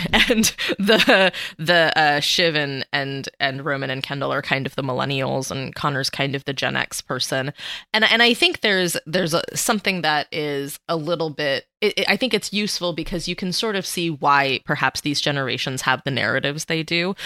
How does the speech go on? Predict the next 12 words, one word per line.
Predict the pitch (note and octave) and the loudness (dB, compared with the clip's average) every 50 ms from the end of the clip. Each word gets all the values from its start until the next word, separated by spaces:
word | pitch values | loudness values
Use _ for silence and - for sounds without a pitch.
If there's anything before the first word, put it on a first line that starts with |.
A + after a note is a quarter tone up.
| - - - | -10 -6 2
Like, | - A#3+ - - | 2 2 2 4
you | C#4+ F#4 | 0 0
can | - - F#4+ E4 | 0 0 -2 0
see | - - - - D#4 A3 | 0 2 4 4 4 4
why | F3 G#3 D#3 D3+ D3+ D3+ D#3 D3+ C#3+ | 4 2 4 4 6 6 6 4 2
the, | C#3 A#2 - C#3 C#3 C3+ C#3 C3 - _ | -2 -2 0 0 2 2 0 -2 -2 _
the | - C#3 | -4 -4
kids | - - D3 D3 C3+ C3 - - | -4 -2 0 0 0 -2 -2 -2
are | - - D#3 D3 | 0 0 0 2
like, | C#3 C3+ C3+ C3 C3+ C3+ - - - | 2 0 0 0 -2 -6 -8 -12 -12
"You, | - D#3 D#3 E3 F3+ G3 G3+ - _ _ _ - | -8 -6 -4 -2 -4 -4 -6 -8 _ _ _ -6
you | E3+ G#3 | -6 -6